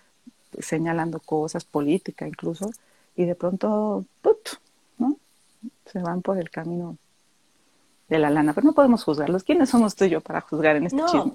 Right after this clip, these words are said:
Speaker 2: y no, no, no lo juzgo. Y por, por eso te digo, o sea, como esta parte de a mí me preocuparía llegar a esos niveles,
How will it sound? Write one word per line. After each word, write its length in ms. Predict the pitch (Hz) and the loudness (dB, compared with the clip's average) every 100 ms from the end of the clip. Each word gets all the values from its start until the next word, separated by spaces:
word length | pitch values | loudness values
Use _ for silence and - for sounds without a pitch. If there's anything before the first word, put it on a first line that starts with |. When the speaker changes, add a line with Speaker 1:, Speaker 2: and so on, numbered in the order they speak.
| - | -4
Speaker 2:
y 80 | 214 | 0
no, 360 | 226 247 233 | 2 2 2
no, 60 | 262 | 4
no 120 | 277 | 6
lo 100 | 269 330 | 8 6
juzgo. 380 | 269 285 262 - | 4 4 2 2
Y 80 | 196 - | -8 -10
por, 240 | - 233 - | -4 -4 -2
por 100 | 220 | -6
eso 160 | - | -6
te 140 | - 214 | -4 -4
digo, 480 | 220 240 262 165 - | -2 0 2 2 -2
o 60 | |
sea, 160 | 175 185 | -6 -8
como 320 | 190 185 185 | -6 -6 -4
esta 300 | - 196 247 | -6 -6 -4
parte 260 | 233 226 233 | -4 -2 -2
de 80 | 214 | -2
a 60 | |
mí 160 | 185 196 | 0 0
me 100 | 240 | 0
preocuparía 480 | 233 190 175 175 185 | 0 -2 -2 -2 0
llegar 260 | 208 196 | 0 0
a 20 | 190 | 0
esos 180 | 196 | -2
niveles, 460 | 196 165 170 226 - | -4 -4 -2 -2 -4